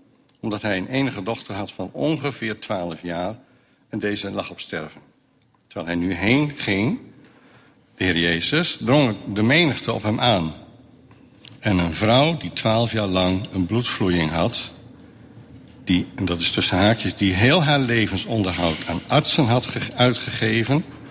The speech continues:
En een van de andere evangeliën zegt zelfs dat ze daarvan geleden had, maar niemand, door niemand genezen kon worden.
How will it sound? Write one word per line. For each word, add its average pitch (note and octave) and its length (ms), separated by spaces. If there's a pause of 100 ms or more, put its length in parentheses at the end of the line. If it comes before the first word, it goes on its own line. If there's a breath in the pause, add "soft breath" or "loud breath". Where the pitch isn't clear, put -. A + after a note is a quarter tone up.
(600 loud breath)
En F#2+ 120
een F#2 120
van E2+ 80
de F#2 60
andere G2+ 360 (240)
evangeliën F#2+ 580
zegt F#2+ 240
zelfs F2+ 300
dat F#2 140
ze - 120
daarvan E2 340
geleden C3 640
had, C#3 340 (760 loud breath)
maar G#2 200
niemand, D3 520
door G#2 160
niemand C3 420
genezen A#2+ 560
kon F2+ 160
worden. F2+ 460